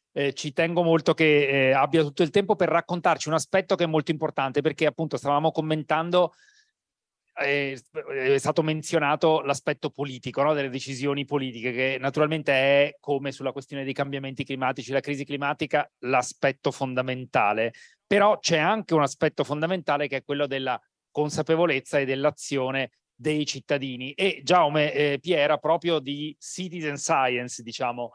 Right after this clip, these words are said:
eh, sul monitoraggio e, e anche sulle azioni, eh, concrete che si possono,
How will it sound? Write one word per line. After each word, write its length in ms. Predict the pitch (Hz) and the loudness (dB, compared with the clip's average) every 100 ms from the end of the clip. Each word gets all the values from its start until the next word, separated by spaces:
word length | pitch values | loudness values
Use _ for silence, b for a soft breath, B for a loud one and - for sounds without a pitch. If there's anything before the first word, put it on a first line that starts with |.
| b b b | b b b
eh, 220 | 135 131 | -2 -2
sul 600 | - 151 147 139 143 135 | -4 -4 0 4 4 2
monitoraggio 1000 | 135 143 143 143 131 139 147 131 151 139 B B | -2 -2 0 2 4 2 0 0 0 0 B B
e, 280 | 139 135 139 | -4 -2 -2
e 120 | 143 | -2
anche 280 | 151 180 165 | -2 -2 -6
sulle 680 | - 135 135 131 135 135 135 | -6 -8 -8 -8 -4 -4 -4
azioni, 680 | 123 - - 156 151 143 131 | -8 -10 -6 -4 -4 -8 -10
eh, 600 | 120 120 117 113 113 110 | -8 -6 -6 -8 -8 -8
concrete 460 | 139 143 160 147 143 | -10 -4 0 0 -2
che 100 | 135 | -6
si 140 | - | -4
possono, 480 | 131 127 139 127 | -4 -4 -4 -6